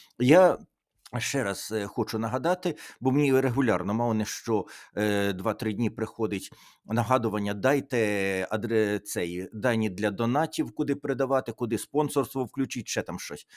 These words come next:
Знаєте, доки війна, я уникаю цього. Я точно не маю застережень щодо інших, що це роблять. Там можуть бути відповідні підстави,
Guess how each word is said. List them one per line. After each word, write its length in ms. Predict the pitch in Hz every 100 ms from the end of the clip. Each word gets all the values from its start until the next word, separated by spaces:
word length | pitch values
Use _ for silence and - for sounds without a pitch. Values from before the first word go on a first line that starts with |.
| - -
Знаєте, 360 | 190 - 95 - - -
доки 300 | 120 170 147
війна, 360 | 147 156 185 185
я 260 | - 110 160
уникаю 480 | 156 123 117 69 76
цього. 240 | - 78
Я 200 | 113 170
точно 440 | - - 208 - 127
не 80 |
маю 200 | 127 151
застережень 480 | 107 - 135 151 127
щодо 200 | - 117
інших, 280 | 123 170 -
що 120 | -
це 140 | 113 131
роблять. 320 | 156 156 143
Там 100 | 127
можуть 220 | 127 113
бути 220 | 139 143
відповідні 720 | 95 120 104 123 127 113 110
підстави, 640 | 98 92 - - 131 131